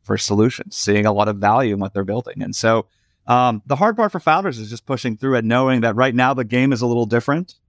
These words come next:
What was easy last year might be hard now, but some of the things that were hard previously may have gotten easier.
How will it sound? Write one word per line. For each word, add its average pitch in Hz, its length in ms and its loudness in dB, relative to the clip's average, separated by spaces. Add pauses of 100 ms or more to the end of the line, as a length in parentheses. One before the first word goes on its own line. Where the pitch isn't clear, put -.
(280)
What 131 240 2
was 143 300 2
easy 165 400 0
last 127 320 0
year 170 120 0
might 139 220 -2
be 117 140 -4
hard 117 280 0
now, 117 380 0
but 123 140 -2
some 202 180 0
of 233 80 2
the 202 80 2
things 185 220 0
that 117 160 2
were 165 260 2
hard 127 340 0
previously 101 760 0 (640)
may 131 200 2
have 143 220 0
gotten 117 280 2
easier. 104 580 0